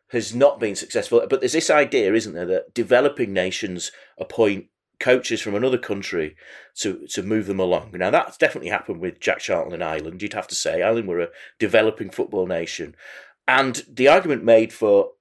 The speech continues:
England and Sarina Wiegman, well, I think it's fair to say that the English women's team needed development and being pushed on,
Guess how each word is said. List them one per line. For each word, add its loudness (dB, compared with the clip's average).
England 2
and -8
Sarina -4
Wiegman, -2
well, 4
I 0
think 0
it's -8
fair 6
to -6
say -2
that -8
the -10
English -4
women's -4
team -8
needed -6
development 0
and -12
being -4
pushed -6
on, 4